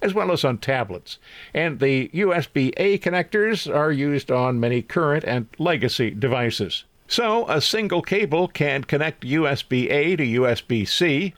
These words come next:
U S B A to micro U S B, U S B C to U S B C,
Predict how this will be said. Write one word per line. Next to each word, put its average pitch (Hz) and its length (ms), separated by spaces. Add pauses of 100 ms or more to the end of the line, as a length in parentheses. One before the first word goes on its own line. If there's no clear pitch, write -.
(140)
U 92 220
S 101 120
B 117 260
A 117 200
to 123 80
micro 139 380
U 127 280
S 120 160
B, 131 400 (280)
U 160 240
S 120 160
B 123 240
C 214 480
to 123 320
U 131 260
S 123 140
B 120 240
C, 135 420